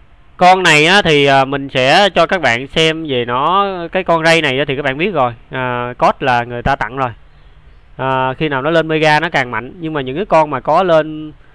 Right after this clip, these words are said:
có cái, ờ, cái lên mega này á, thì, ờ, ở giai đoạn đầu nó sẽ hơi thiệt thòi hơn những cái con khác. Nhưng mà về sau á, khi các bạn càng nâng lên á, ờ, lên mega thì nó sẽ càng, ờ, nâng về sau á, thì nó mới mạnh. Những con kiểu vậy. Thì con này thì, ờ, ray thì các bạn chơi nhiều các bạn biết rồi,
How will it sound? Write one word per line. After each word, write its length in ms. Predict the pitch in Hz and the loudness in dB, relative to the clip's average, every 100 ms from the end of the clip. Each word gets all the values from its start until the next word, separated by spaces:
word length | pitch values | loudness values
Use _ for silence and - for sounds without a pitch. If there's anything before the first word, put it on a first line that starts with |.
| - - | -20 -12
có 240 | - 175 196 | -2 -2 0
cái, 260 | 202 196 | 0 2
ờ, 140 | 165 151 | 0 0
cái 120 | 175 | 0
lên 160 | 165 | -2
mega 280 | 160 151 147 | -2 0 0
này 200 | 139 120 | 0 -4
á, 100 | 143 170 | -8 -10
thì, 240 | 127 120 | -10 -6
ờ, 100 | 117 | -4
ở 140 | 117 143 | -2 -2
giai 160 | 160 | 0
đoạn 180 | 127 135 | -2 -2
đầu 180 | 117 113 | -4 -4
nó 100 | 147 | -8
sẽ 200 | 139 151 | -4 -4
hơi 180 | 151 143 | -4 -6
thiệt 180 | 127 | -8
thòi 200 | 127 117 | -4 -4
hơn 140 | 131 135 | -4 -8
những 120 | 135 | -10
cái 80 | 170 | -8
con 160 | 151 | -8
khác. 240 | 143 185 247 - - - - - - | -4 -4 -4 -12 -20 -20 -20 -20 -10
Nhưng 160 | 160 151 | -8 -4
mà 120 | 127 | -4
về 140 | 123 120 | -4 -2
sau 380 | 156 156 160 | 0 2 2
á, 60 | 180 | 0
khi 120 | 160 | -2
các 80 | 165 | -4
bạn 180 | 123 131 | -4 -4
càng 180 | 123 131 | -6 -4
nâng 200 | 151 156 | -4 -2
lên 220 | 156 156 | -2 -2
á, 260 | 160 180 | -4 -2
ờ, 440 | 165 151 151 151 147 - - | -4 -6 -8 -10 -12 -20 -20
lên 300 | 147 147 151 | -14 -8 -4
mega 320 | 156 151 147 | -2 0 0
thì 120 | 127 | 0
nó 200 | 120 151 | -6 -8
sẽ 200 | 175 135 | -6 -6
càng, 400 | 143 120 117 113 139 | -4 -6 -8 -16 -14
ờ, 200 | 131 127 | -12 -8
nâng 220 | 139 147 | -8 -6
về 120 | 131 | -6
sau 260 | 143 143 156 | 0 2 2
á, 60 | |
thì 100 | 156 | 0
nó 80 | 135 | -6
mới 120 | 170 | -6
mạnh. 220 | 175 123 135 - - - | -4 -4 -6 -20 -20 -12
Những 100 | 151 | -2
con 160 | 165 | -2
kiểu 140 | 147 160 | 0 -2
vậy. 180 | 131 123 - - - | -2 -4 -10 -20 -14
Thì 60 | 139 | -6
con 140 | 151 | -4
này 180 | 143 127 | -2 -4
thì, 180 | 131 131 | -2 -2
ờ, 180 | 127 117 - - - 156 | -2 -4 -10 -20 -10 0
ray 160 | 160 | 0
thì 200 | 143 135 | 0 -2
các 160 | 131 175 | -4 -2
bạn 140 | 139 | -2
chơi 140 | 156 147 | -2 -2
nhiều 160 | 135 | -4
các 60 | 151 | -6
bạn 120 | 143 | -4
biết 100 | 190 | -2
rồi, 140 | 156 | -2